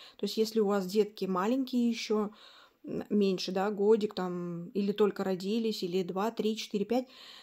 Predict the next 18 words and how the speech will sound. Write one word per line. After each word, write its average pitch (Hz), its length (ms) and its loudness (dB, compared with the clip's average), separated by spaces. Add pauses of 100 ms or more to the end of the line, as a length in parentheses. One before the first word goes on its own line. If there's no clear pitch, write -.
(100)
вы 233 280 8
можете, 214 420 4
в - 80 -14
принципе, 233 500 2
найти 196 400 0
всегда 190 440 0
в 240 40 2
моих 202 260 0
плейлистах 190 760 0
что-то, 233 560 0
что 190 240 0
интересненькое 196 760 2
я 180 160 0
на 220 80 2
маркетплейсах 202 720 0
для 175 200 -2
дочки 196 320 0
покупала. 170 680 -4